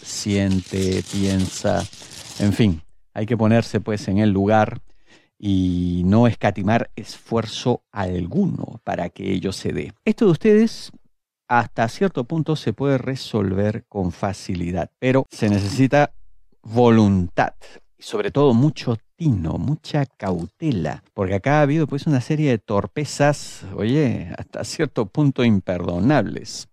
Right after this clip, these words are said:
Hombre de Virgo, amor, parejas. Tu pareja, pues, espera lo, la mejor actitud de ti, o sea, además, eh, es como si estuviera con el corazón en la mano, sin protección alguna,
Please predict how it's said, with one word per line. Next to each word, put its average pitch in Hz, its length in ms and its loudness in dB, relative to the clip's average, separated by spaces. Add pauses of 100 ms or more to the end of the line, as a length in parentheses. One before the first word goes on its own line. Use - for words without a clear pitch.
Hombre 190 600 6 (160)
de 165 160 4
Virgo, 135 560 4
amor, 113 440 2
parejas. - 1080 -6
Tu - 80 -20
pareja, - 320 0
pues, - 200 -4
espera 117 600 0
lo, 110 140 -4
la 104 160 0
mejor 127 260 0
actitud 131 400 -2
de 104 120 2
ti, 180 360 -6
o - 80 -8
sea, 147 300 4 (320)
además, 135 580 4
eh, - 220 -10
es 123 100 -4
como 143 260 4
si 101 460 -2
estuviera 113 800 2 (320)
con 110 100 0
el 107 80 4
corazón 113 380 2
en 117 60 4
la 104 80 4
mano, 110 440 2 (140)
sin 104 240 -2
protección 113 560 0
alguna, 98 720 2